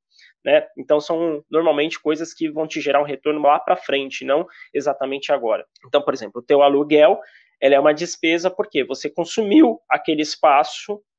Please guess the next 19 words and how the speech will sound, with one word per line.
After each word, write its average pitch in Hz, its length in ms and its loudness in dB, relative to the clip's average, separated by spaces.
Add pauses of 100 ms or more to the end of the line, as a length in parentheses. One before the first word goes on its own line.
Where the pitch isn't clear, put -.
(140)
naquele 170 360 -2
peri-, 165 260 -2
naquele 151 300 -4
determinado 151 460 -4
período 165 280 -4
do 175 120 -2
mês, 147 380 -4
e 139 100 -2
aí 139 80 2
você 135 200 -8
paga 151 380 2
por 175 160 -4
aquilo, 147 380 -6
a, 117 120 -4
os 123 220 -10
salários 151 480 2
que 131 120 -18
você 131 240 -14
paga 143 340 -2